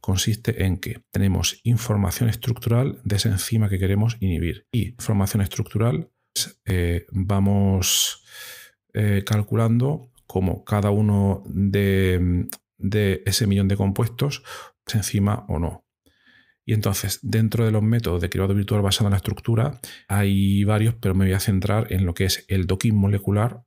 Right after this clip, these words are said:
o molecular, digamos, la dinámica molecular. Hay algunos otros, pero de momento nos vamos a centrar en eso.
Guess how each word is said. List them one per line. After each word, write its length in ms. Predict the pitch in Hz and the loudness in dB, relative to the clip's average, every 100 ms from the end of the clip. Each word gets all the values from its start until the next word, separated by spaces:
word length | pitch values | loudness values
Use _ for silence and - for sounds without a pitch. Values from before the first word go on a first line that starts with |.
| - | -4
o 60 | |
molecular, 320 | 95 131 - - - - - - | 0 0 -2 -14 -18 -16 -18 -8
digamos, 240 | 104 104 110 | -2 0 2
la 80 | 95 | 0
dinámica 400 | 87 87 85 78 | 0 0 -2 -2
molecular. 480 | 76 76 73 - - _ _ - | -4 -4 -6 -8 -14 _ _ -6
Hay 300 | 98 101 98 | -2 0 2
algunos 360 | 92 101 92 | 2 2 0
otros, 260 | 120 - 123 - | 0 -2 -4 -2
pero 140 | 92 | -2
de 80 | 82 | 0
momento 340 | 82 90 95 | 0 0 0
nos 80 | 101 | 0
vamos 260 | 85 85 95 | 0 -2 -4
a 40 | |
centrar 560 | - - - - 107 - - | -4 -4 -2 -4 -6 -14 -8
en 60 | |
eso. 280 | - - - | -6 -8 -16